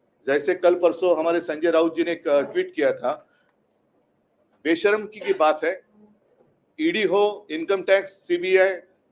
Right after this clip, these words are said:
उनके द्वारा खुलेआम धमकी दी जा रही है। जितने लोग हमारे हैं, वो चाहे वाइकर हो, संजय जी को भी कहा गया था, अनिल परब जी यहाँ बैठे हैं कि या तो आप भाजपा में आओ, या तो जेल में जाओ। और वहीं, वहां भी अगर ना माने,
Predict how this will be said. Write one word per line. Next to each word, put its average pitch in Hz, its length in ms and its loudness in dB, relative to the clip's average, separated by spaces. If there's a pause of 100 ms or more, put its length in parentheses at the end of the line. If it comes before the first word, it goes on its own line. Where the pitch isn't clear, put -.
उनके 165 280 0
द्वारा 190 400 4
खुलेआम 190 600 0
धमकी 170 300 0
दी 175 120 -6
जा 165 160 4
रही 165 160 2
है। 196 180 0
जितने 156 280 -6
लोग 180 200 0
हमारे 170 260 0
हैं, 156 200 2
वो 165 160 -2
चाहे 165 220 -2
वाइकर 135 420 0
हो, 175 380 -2
संजय 156 460 -2
जी 170 100 0
को 180 140 -2
भी 175 100 0
कहा 170 240 4
गया 165 180 2
था, 165 140 -4
अनिल 151 360 -2
परब 165 280 -2
जी 170 80 -2
यहाँ 160 200 0
बैठे 156 220 -4
हैं 165 180 -2
कि 156 640 -4
या 165 120 6
तो 185 120 0
आप 175 240 2
भाजपा 190 340 0
में 180 120 0
आओ, 160 460 0
या 151 60 -4
तो 170 140 0
जेल 160 220 2
में 143 140 -4
जाओ। 104 260 -4 (2500)
और 160 140 4
वहीं, 151 380 -2 (100)
वहां 143 280 2
भी 202 120 -2
अगर 175 300 4
ना 180 200 2
माने, 151 380 0